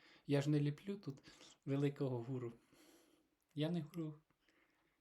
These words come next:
і не великий майстер медитації. Я людина, яка її вивчає до сьогоднішнього дня.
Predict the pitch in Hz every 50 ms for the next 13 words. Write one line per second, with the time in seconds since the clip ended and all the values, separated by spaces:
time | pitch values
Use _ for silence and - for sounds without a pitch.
0 | _ _ - 147 139 139 131 143 143 156 165 160 - - 151 147 135 131 135 135
1 | 139 143 - - - 139 131 127 131 123 127 127 127 - 120 117 - - - -
2 | 123 120 - - _ _ _ _ - - 147 143 143 131 131 143 147 147 135 131
3 | 123 123 - 131 127 127 - 139 123 123 127 127 123 123 127 123 - - - 151
4 | 151 151 139 123 123 120 - - 135 131 127 131 127 - - 131 120 113 123 117
5 | 110 104 107 107 104